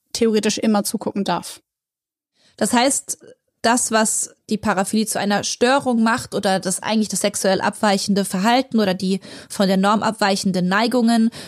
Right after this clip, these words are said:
Speaker 2: zu einer psychischen Störung macht, ist halt wirklich dieses Fehlen von Einverständnis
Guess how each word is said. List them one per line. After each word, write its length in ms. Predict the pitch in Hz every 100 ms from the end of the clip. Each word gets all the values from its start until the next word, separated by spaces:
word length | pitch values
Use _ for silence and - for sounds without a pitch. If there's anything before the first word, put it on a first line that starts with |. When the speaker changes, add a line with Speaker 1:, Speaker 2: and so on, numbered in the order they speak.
| -
Speaker 2:
zu 140 | -
einer 280 | 214 196 190 - -
psychischen 400 | - 226 214 -
Störung 460 | 180 220 240 254 226
macht, 240 | 226 -
ist 180 | - 202
halt 160 | 208 196
wirklich 300 | 202 202 -
dieses 420 | 190 196 185 -
Fehlen 360 | - - 220 214
von 220 | - 180
Einverständnis 1200 | - 208 214 196 - 180 175 185 190 - - -